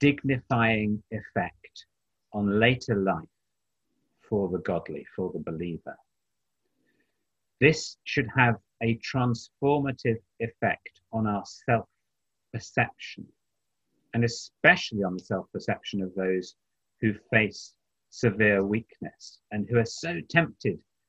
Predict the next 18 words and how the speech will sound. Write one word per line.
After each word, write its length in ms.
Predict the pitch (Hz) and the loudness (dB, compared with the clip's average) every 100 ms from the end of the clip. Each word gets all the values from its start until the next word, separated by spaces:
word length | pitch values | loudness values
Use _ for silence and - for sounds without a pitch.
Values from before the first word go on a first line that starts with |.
| _ _ _ - | _ _ _ 2
to 100 | 120 | 6
measure 520 | 120 143 147 139 113 | 8 8 6 6 4
their 240 | 110 107 | 6 6
own 160 | 104 101 | 6 2
existence 600 | 95 117 113 - 98 - | 2 0 0 -4 -6 -4
by 160 | 107 101 | -2 2
worldly 440 | 101 104 101 101 | 4 2 2 -2
standards 560 | - 98 95 90 69 - | -2 -2 0 -2 -6 -10
and 100 | 87 | -14
to 100 | 90 - | -14 -6
think 160 | 104 | -6
that 80 | - | -6
there 120 | 95 90 | -10 -8
is 80 | - | -6
no 120 | 90 - | -8 -8
point 160 | 90 90 | -12 -12
to 100 | - | -20
it. 260 | - _ | -20 _